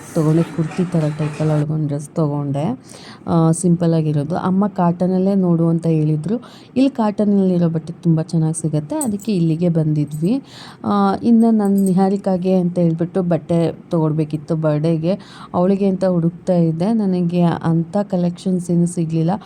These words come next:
ಒಂದು ಜೊತೆ ಇಷ್ಟ ಆಯ್ತು ಅಷ್ಟೇ.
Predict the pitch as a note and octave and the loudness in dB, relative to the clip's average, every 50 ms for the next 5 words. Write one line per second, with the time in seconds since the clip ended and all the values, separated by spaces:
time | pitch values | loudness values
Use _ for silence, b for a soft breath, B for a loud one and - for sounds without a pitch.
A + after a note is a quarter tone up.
0 | B B B B B - F#3+ F#3 F#3+ G#3 G#3 A3 A3+ G#3+ - A3 G#3 G3+ F3+ F3+ | B B B B B -2 2 4 4 4 4 2 0 -2 0 0 0 0 -2 -4
1 | - - - G3 F#3 F3 F3 F3 F3 - E3+ D#3 D3+ D3+ - - F3 E3 D#3+ D#3+ | -6 -8 -4 -2 0 2 0 0 0 0 -2 -2 -2 -4 -4 -2 0 2 2 4
2 | E3 F#3+ G#3+ | 2 0 0